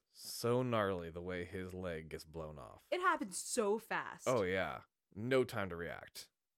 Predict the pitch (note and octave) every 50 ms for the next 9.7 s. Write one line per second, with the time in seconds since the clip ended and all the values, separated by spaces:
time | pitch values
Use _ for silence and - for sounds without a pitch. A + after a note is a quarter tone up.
0 | _ _ _ _ - - B3 A3+ A3 A3 G#3+ G3+ - - B3 A3+ G3+ - - -
1 | - A#3 A#3+ B3+ B3+ B3 A#3+ A3+ A3 G#3+ G#3+ G#3+ - - G#3 G3 G3+ G#3 A3+ A3
2 | G#3 G3+ - G3+ F#3 F#3+ F#3 F#3 - - F#3+ F3 E3+ D#3 D3+ D3+ D3+ D3 - -
3 | F3 E3+ - - E3+ E3+ F3+ F3+ F#3+ F#3+ F#3 G3 - - F#3 F#3+ F#3+ G3 G3 G3
4 | F#3 F#3 F3 E3 D#3+ D#3+ D#3 D#3+ - - F3+ F3 E3+ E3+ F#3 F3+ F3 F3 D#3+ C#3
5 | C#3 E3 G3 - _ _ _ _ _ _ _ _ _ - F3 F3 E3+ E3+ D3 C#3+
6 | D#3 - - D3 D3 D3 E3 F3 - C#3+ - - - - - - - _ _ -
7 | C#3+ C3+ E3 D#3+ - - E2 - _ _ _ _ _ - - F3+ - - - A3
8 | A3 A3 G#3+ - A3+ F3+ - - F3+ D#3+ - C#3+ B2 D#2+ D2+ F#2 - _ _ _
9 | _ _ _ _ _ _ _ - G2+ G#2+ F#2+ D2+ C#2 A#1